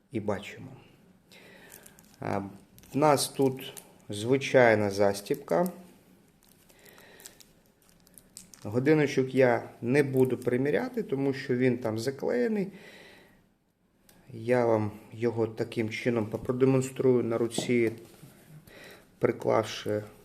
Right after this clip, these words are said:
для розуміння. Ось так. Це не дуже, але, ну, як вже є. Сімнадцять з половиною, в мене сімнадцять, сімнадцять з половиною від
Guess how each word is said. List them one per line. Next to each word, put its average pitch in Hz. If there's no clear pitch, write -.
для 110
розуміння. 107
Ось 104
так. -
Це -
не 202
дуже, 247
але, 226
ну, 220
як 147
вже 104
є. 95
Сімнадцять 131
з -
половиною, 196
в 143
мене 120
сімнадцять, 123
сімнадцять 120
з -
половиною 160
від 147